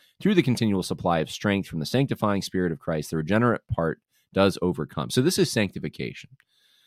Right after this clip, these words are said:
This is, are you on that upward trajectory? Again, it's not about perfection, it's about direction, right? "Don't despair for lost battles. Continue fighting for the final triumph. It's not the misstep that defines you, but the next step." Uh, Proverbs twenty-four sixteen says,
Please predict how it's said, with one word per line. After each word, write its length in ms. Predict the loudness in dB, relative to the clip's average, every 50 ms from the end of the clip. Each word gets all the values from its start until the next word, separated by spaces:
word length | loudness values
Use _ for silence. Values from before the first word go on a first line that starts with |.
| _ _ _ _
This 180 | 2 2 4 4
is, 100 | 4 4
are 140 | 6 6 6
you 160 | 6 6 4
on 220 | 4 4 4 4
that 140 | 4 4 4 2
upward 340 | 0 0 0 0 -2 -2
trajectory? 800 | -2 -2 -2 0 2 2 0 0 0 -4 -4 -2 0 0 0 0
Again, 240 | 0 0 2 2 2
it's 160 | 0 0 0
not 180 | 0 2 2 2
about 240 | 2 2 0 0
perfection, 480 | 0 -4 -4 -2 -2 -2 -2 -4 -6 -6
it's 140 | -6 -6 -4
about 240 | -4 -4 -4 -2 -2
direction, 460 | -2 -2 -2 -4 -6 -10 -18 -20 _ _ -14
right? 200 | -10 -10 -10 -10 -12 _ _ _ _ _ _ _ _ _ _ _ _ _ _ _ _
"Don't 160 | 6 6 6
despair 400 | 6 4 2 4 6 8 8 6
for 160 | 6 4 2
lost 300 | 4 6 6 4 4 2
battles. 400 | 0 0 2 2 2 0 -2 -2
Continue 340 | -4 -8 -2 2 4 4 4
fighting 320 | 4 4 4 4 4 2 0
for 140 | -4 -4
the 180 | -4 -4 -6 -6
final 380 | -4 -2 0 2 2 2 2 0
triumph. 580 | 0 -2 -2 0 0 -2 -2 -4 -6 -8 -12 -12 -10
It's 160 | -10 -6 -2
not 220 | 0 0 0 0
the 80 | 0 0
misstep 500 | 2 4 2 2 0 0 -2 -2 0 -2
that 80 | -4 -6
defines 460 | -8 -6 -4 -2 -2 0 0 -2 -2
you, 80 | -2
but 140 | -4 -4 -2
the 60 | 0
next 280 | 2 2 2 2 0 -4
step." 240 | -6 -6 -6 -6 -8 -10 -14 -14 _ _ _ _ _ _ _ _ _ _ _ _ _ _
Uh, 260 | -4 -2 -2 0 -2 -2 -4 -8 _
Proverbs 400 | 4 6 6 8 6 6 2 0
twenty-four 760 | 0 0 0 0 0 0 2 6 6 8 8 8 6 4 0
sixteen 480 | -6 -6 -4 -4 -4 -2 -2 0 0 0
says, 460 | 0 0 2 2 2 0 0 -4 -8